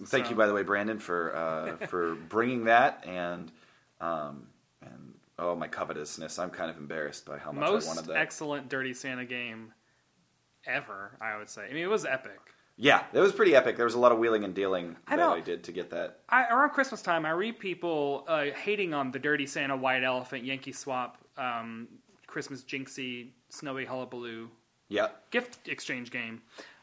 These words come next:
Speaker 2: Um, like, "Oh, why do people do this? I always get junk." And, and I feel bad for them because they don't understand the joy of my game at my party because you get thirty improvisers going.
Speaker 1: Yeah.
Speaker 2: First of all, improvisers like weird stuff.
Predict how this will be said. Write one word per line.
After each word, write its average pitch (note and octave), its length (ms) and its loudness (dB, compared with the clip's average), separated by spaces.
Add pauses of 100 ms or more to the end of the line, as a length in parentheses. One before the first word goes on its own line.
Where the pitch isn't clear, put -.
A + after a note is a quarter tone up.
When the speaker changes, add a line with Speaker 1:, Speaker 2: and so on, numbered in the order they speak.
Speaker 2:
Um, A#2 480 -4 (580)
like, C#3 300 -2
"Oh, A#3 200 -6
why A#3 180 0
do A#3 60 -6
people G#3 160 -12
do A3 280 -2
this? G#3 180 0
I G3 60 -4
always G#3 220 -6
get - 200 -12
junk." G3 400 -4
And, C#3+ 200 -8 (100)
and E3 140 -8
I G#3 180 2
feel A3+ 180 -2
bad D4 300 6
for D3+ 100 0
them A#2+ 340 -8
because F#3 240 -4
they G#3+ 100 4
don't A#3+ 100 6
understand E3+ 360 0
the E3 40 -2
joy D3 300 2
of C3+ 280 -4
my G#3+ 220 6
game C#3 420 -2
at C3 80 -12
my G3+ 200 2
party A#2+ 440 -2
because C#3 540 -4 (380)
you C3+ 100 -12
get D3 240 2 (300)
thirty C#3+ 320 0
improvisers C3 880 -2 (500)
going. C3+ 420 -2 (360)
Speaker 1:
Yeah. G2+ 160 8 (160)
Speaker 2:
First D#4 240 4
of E3 100 2
all, C3 380 2
improvisers E3 760 2
like C#3 360 -2
weird C3 200 -4
stuff. - 560 -10